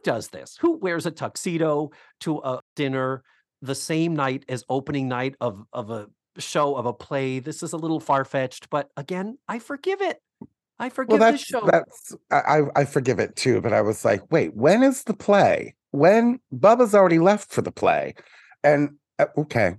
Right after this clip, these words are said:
Speaker 2: but
Speaker 1: It was not clear that the Friday night Mama invited him to dinner was also the same Friday night of opening night. That was not clear until this scene when he says,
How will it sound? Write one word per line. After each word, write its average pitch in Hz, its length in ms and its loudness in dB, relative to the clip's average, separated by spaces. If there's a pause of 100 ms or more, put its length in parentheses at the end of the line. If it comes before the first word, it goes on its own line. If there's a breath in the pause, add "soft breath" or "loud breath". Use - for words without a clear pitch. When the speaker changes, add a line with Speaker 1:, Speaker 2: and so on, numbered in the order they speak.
(260)
Speaker 2:
but 101 360 0
Speaker 1:
It 208 160 0
was 208 200 -2
not 214 280 0
clear 151 420 0
that 117 260 -2
the 127 160 -6
Friday 139 420 -4
night 110 400 -4
Mama 113 480 -4
invited 120 480 -6
him 120 200 -8
to 110 120 -10
dinner 120 460 -6 (400)
was 131 220 -4
also 131 500 -2
the 120 120 -2
same 135 360 -4
Friday 117 400 -6
night 98 320 -6 (380)
of 117 200 -4
opening 104 440 -4
night. 71 440 -16 (460)
That 143 320 -4
was 139 280 0
not 139 220 -4
clear 127 420 -4
until 117 680 -4 (1160)
this 135 360 -6
scene 107 600 -6
when 120 300 -6
he 117 160 -8
says, 113 500 -8